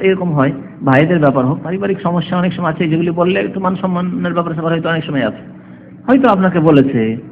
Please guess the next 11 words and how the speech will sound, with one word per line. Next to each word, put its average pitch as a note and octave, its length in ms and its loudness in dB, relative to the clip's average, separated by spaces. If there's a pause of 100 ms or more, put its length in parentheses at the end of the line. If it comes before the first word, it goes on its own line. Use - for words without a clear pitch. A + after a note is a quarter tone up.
আপনাকে C#3+ 340 -4
ঘনিষ্ঠ C3 320 -4
মানুষ A#2 260 -8
মনে G2+ 140 -8
করে, G2 220 -12 (380)
আপনার E3+ 420 -2
একটু E3 300 -4
হয়তো D#3+ 300 -2
মনোমালিন্যতা D3 640 -2
হতেই, C#3+ 460 0 (1200)
হ্যাঁ, A2+ 340 -2